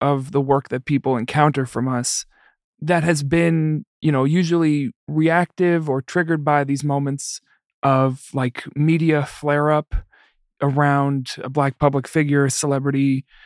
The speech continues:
uh, saying something that's deemed anti-Semitic. Sometimes it is, sometimes it isn't. And then the corporate media and just public opinion response to that.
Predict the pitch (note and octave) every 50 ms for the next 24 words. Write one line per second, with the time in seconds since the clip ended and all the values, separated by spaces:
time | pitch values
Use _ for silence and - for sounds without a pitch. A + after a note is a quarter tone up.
0 | _ _ _ _ _ _ _ - C3+ C3+ C3 B2+ B2 B2+ C3 C3 C#3 - - D3
1 | C#3+ C#3 - D3 D3 C#3+ C#3+ C3+ C#3 C#3+ C#3 D#3+ E3 D#3+ D#3 D#3 D#3 D3+ C#3 B2+
2 | C#3+ C3+ C#3+ C3+ - - D3 D#3 D3+ D3+ D3 - - C3+ C3+ C3+ C3 C3 C3+ D3
3 | C#3+ D3+ D3 C#3 - - C#3+ C3+ C3 B2+ C3 D3+ C#3+ D#3 D#3+ D3+ D#3+ D#3 D3 -
4 | - - _ _ _ - - _ _ _ _ - - C#3 C#3 C#3 C#3 C3+ C3 C3
5 | C3+ C3 B2+ C3 B2+ B2 B2 B2 A#2+ A#2+ A#2+ A#2+ A#2 A2+ - - _ _ _ _
6 | _ _ _ _ _ _ _ _ - - E3+ D3+ - D3 C3+ C#3 D3 C#3+ C#3 C#3
7 | C#3 C3 C3 A#2 - C3 C3+ C3+ B2+ - - F3+ - - G3+ G3 F3+ D#3+ - A2+
8 | - - D3 D3+ D3 C#3 B2+ A#2 A#2+ - - - C3+ A2+ A2 - - - - A#2+
9 | F#2+ E2 - -